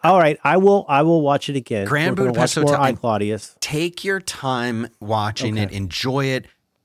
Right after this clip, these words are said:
Speaker 2: And there are so many little details and there's so many plot points and there's so many,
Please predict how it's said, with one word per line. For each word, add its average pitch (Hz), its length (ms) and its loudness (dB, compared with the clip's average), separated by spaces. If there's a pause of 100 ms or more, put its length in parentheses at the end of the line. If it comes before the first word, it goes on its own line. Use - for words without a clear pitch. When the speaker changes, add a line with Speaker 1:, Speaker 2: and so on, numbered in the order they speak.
Speaker 2:
And 123 240 -4
there 139 260 -4
are 127 140 -4
so - 360 -4
many 180 300 -2
little 160 340 -4
details 139 640 -6
and 120 180 -8
there's 113 140 -4
so 165 240 -2
many 170 220 -2
plot 143 360 -4
points 123 320 -4
and 120 180 -6
there's 113 160 -2
so 170 340 -2
many, 170 300 -4